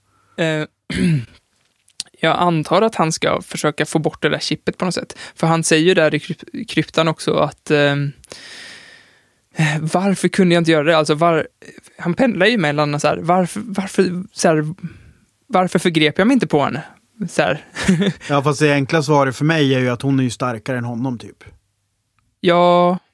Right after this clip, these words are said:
Speaker 1: ja, men han kunde ju fortsätta, jag vet, han, ja, precis, men det är ju hans fråga egentligen. Alltså, han kunde ju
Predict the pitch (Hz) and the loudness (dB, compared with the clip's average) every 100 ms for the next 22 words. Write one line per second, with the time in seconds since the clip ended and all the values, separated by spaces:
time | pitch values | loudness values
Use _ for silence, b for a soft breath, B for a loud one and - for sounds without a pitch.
0 | _ _ 220 _ _ _ - - 202 175 | _ _ -20 _ _ _ -20 -10 -2 2
1 | 180 175 160 165 160 160 - 170 156 160 | 2 2 2 2 0 -2 0 0 0 0
2 | 151 - - _ 180 160 160 165 - 165 | 0 -4 -8 _ -4 0 0 -2 -2 0
3 | 180 170 165 160 160 b b b b b | 2 2 2 2 -2 b b b b b
4 | b b _ - 170 170 160 151 156 165 | b b _ 0 0 0 0 2 2 4
5 | 170 151 - - - 160 147 147 170 165 | 4 2 -2 -4 0 4 4 2 2 2
6 | 156 156 156 160 160 156 156 165 160 175 | -2 -4 -2 -2 2 4 4 2 2 2
7 | 160 151 147 147 156 | 2 2 2 -2 -8